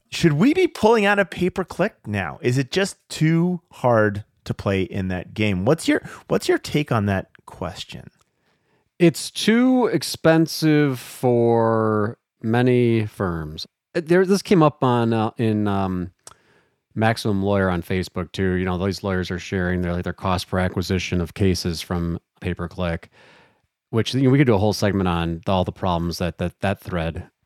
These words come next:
Speaker 2: demonstrated. But at the end of the day,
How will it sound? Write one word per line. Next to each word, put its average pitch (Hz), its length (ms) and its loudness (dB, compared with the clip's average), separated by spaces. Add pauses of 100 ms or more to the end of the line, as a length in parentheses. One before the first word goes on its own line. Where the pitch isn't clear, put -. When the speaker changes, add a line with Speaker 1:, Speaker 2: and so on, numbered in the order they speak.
(180)
Speaker 2:
demonstrated. 82 680 -10
But 165 360 4 (1300)
at 165 100 0
the 214 100 4
end 254 100 4
of 226 60 -2
the 202 80 6
day, 143 520 4